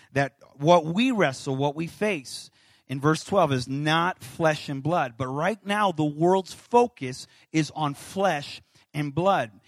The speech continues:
And if flesh and blood is the focus, then fear has an avenue to come in. It's, there's nothing wrong with taking precautions with safety measures, but when precautions and safety measures is your mantra and that is your day-to-day routine,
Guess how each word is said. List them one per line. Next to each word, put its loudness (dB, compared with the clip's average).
And -2
if -2
flesh 2
and -6
blood 4
is 0
the -2
focus, -2
then -2
fear -2
has -2
an -6
avenue 0
to -8
come -8
in. -6
It's, -6
there's 0
nothing 0
wrong 4
with 0
taking -8
precautions -6
with 0
safety -4
measures, -6
but 2
when 0
precautions -2
and -8
safety -4
measures -6
is -6
your -2
mantra -4
and -6
that 2
is -4
your -2
day-to-day 0
routine, -4